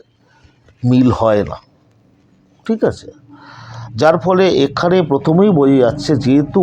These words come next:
ভারতবর্ষের, আহ, রাহুর অন্তর্দশা এবং টিএমসির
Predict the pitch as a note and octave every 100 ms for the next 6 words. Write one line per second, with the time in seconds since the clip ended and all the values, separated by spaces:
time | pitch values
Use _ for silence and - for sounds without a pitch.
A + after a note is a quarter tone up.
0 | G#2 A2+ C#3 D3 C#3+ C#3+ - D#3+ A#2+ -
1 | - - - - - B2+ - - G#2 G#2+
2 | G#2+ G#2+ G#2+ A2 A2 G#2 G#2+ A2 D#3 D3
3 | C3 - D3+ C3+ D3 - E3 D#3+ - _
4 | _ - C3 C3 C#3 C#3 B2 _ _ _
5 | _ - _ _ _ _ _ _ _ _
6 | _ _ _ _ _ _ _ _ _ _
7 | _ _ _ _ - E3 E3 E3+ - E3+